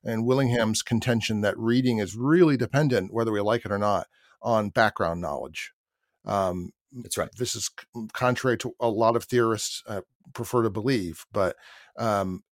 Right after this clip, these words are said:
Speaker 1: you, if you don't know about Eagle Scouts or what an Eagle Scout is, if you don't know about something about Antarctic exploration, that sentence about Paul Seipel or an Eagle Scout being chosen in nineteen twenty makes very little sense.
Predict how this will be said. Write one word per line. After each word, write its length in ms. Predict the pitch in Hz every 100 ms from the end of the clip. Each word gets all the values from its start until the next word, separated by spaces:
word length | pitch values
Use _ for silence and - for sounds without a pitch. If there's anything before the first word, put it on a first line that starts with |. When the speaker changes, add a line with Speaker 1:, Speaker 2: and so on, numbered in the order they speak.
| -
Speaker 1:
you, 440 | 117 120 120 113
if 220 | 110 -
you 120 | 123 143
don't 220 | 156 147
know 140 | 160
about 240 | 143 123 113
Eagle 180 | 123
Scouts 420 | 113 - 95 80 -
or 100 | 95
what 100 | 101
an 80 |
Eagle 160 | 117 120
Scout 320 | - 123 113
is, 260 | 107 80 73
if 180 | 76 -
you 120 | 123
don't 200 | 135 113
know 200 | 123 120
about 340 | 110 101 98
something 260 | - 117 117
about 260 | 104 98 - -
Antarctic 360 | 110 117 110
exploration, 680 | 104 - - 113 123 - 82
that 180 | 92 107
sentence 480 | - - - 92 -
about 260 | 95 90 -
Paul 180 | 120
Seipel 340 | 104 - 98 -
or 240 | 92 85
an 80 | 92
Eagle 160 | 107 104
Scout 260 | - 87
being 180 | 104 92
chosen 480 | - 160 170 98 82
in 100 | 80
nineteen 280 | 87 - 80
twenty 260 | 87 82 - - - _
makes 200 | 101 107
very 340 | 110 135 175 82
little 320 | 113 92 -
sense. 500 | - - - -